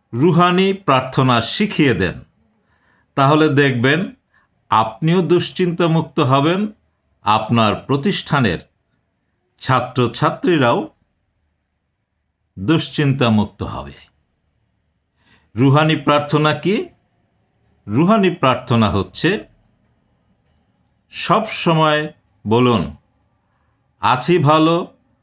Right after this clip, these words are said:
আছি বর্তমানে, আছি সত্যে, আছি ভগবানের সাথে।" তাহলে আজ থেকেই শুরু করে দিন।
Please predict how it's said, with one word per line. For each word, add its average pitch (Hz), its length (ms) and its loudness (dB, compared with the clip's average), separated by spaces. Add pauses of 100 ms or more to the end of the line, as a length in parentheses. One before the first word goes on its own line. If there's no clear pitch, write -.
(280)
আছি 107 380 0
বর্তমানে, 147 840 0 (600)
আছি 110 340 0
সত্যে, - 600 -6 (920)
আছি 175 600 -2 (500)
ভগবানের 120 720 2
সাথে।" - 580 -10 (1400)
তাহলে 151 280 2
আজ 165 260 0
থেকেই 180 260 2
শুরু 170 300 2
করে 151 200 2
দিন। 151 320 -4